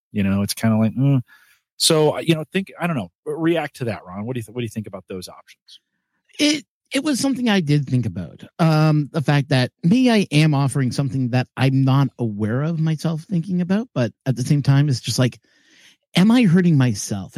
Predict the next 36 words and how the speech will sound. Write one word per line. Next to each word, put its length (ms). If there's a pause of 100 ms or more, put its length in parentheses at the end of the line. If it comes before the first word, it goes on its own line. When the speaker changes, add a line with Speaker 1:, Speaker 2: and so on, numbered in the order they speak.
Speaker 2:
Am 180
I 120
hurting 640
the 100
brand 420
I'm 160
working 320
on 160
now? 160
Because 320
I've 120
kind 260
of 200 (520)
switched 480
gears 320
again, 400
and 120
I 100
got 260
a 60
couple 280
more 320
ideas 540
of 160
some 320 (100)
type 160
of 80
podcast 480
I 40
wanna 200
start 260
up, 160 (680)
but 140 (100)
I 80
haven't 400
really 560